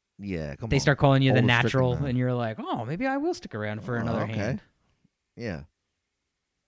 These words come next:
Speaker 1: You know what? I will give you two pennies.
Speaker 2: <laughs>
Speaker 1: Oldest trick in the book.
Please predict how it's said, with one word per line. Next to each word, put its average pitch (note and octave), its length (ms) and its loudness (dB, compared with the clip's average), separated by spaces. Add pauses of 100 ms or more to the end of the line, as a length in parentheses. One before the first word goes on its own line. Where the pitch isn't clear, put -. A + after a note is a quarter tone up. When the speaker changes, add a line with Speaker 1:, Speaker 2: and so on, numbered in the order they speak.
(120)
Speaker 1:
You D3+ 160 -10
know G3 100 4
what? B3+ 160 8
I G#3+ 120 8
will B3 200 12
give D#3 220 6
you A#2 140 0
two B2+ 320 0
pennies. E2+ 600 -6
Speaker 2:
<laughs> - 460 4 (2250)
Speaker 1:
Oldest G2 300 -20
trick A2+ 160 -16
in A2 60 -14
the A2 60 -12
book. G2 220 -12